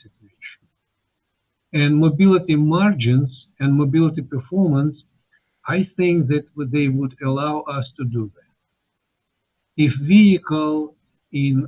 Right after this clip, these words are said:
online mode estimating the mobility margins, it means how far I am from a complete immobilization. And if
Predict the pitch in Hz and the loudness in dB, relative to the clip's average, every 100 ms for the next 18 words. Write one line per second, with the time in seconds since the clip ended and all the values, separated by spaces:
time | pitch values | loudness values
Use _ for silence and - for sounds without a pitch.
0 | - 165 180 185 160 147 143 143 139 131 | -4 -2 0 0 0 -2 -2 -2 2 2
1 | 131 113 120 127 - _ _ _ _ _ | 4 2 -2 -6 -12 _ _ _ _ _
2 | 160 160 - 160 151 143 131 127 127 123 | -6 -6 -4 0 2 2 0 0 -2 -2
3 | 127 - _ _ _ _ 107 131 143 139 | -4 -10 _ _ _ _ 2 4 4 2
4 | 180 170 - 143 127 127 117 - 104 - | 2 0 0 2 4 4 0 -8 -20 -20
5 | - - 127 165 156 131 - - 180 175 | -20 -16 -4 0 2 0 -4 -6 -4 -6
6 | - - 160 131 123 - _ _ _ _ | -12 -8 -4 -4 -6 -10 _ _ _ _
7 | - 143 143 127 127 135 131 131 - 139 | -8 -4 -2 -4 -6 -2 0 0 -2 -8
8 | 127 127 117 - 160 170 165 _ - 135 | -4 -4 -4 -4 -2 -2 -2 _ -4 0
9 | 127 131 127 123 123 104 101 - _ _ | 0 2 2 0 -2 -6 -8 -14 _ _
10 | _ _ _ _ _ _ _ _ _ _ | _ _ _ _ _ _ _ _ _ _
11 | 143 151 160 | -2 0 -2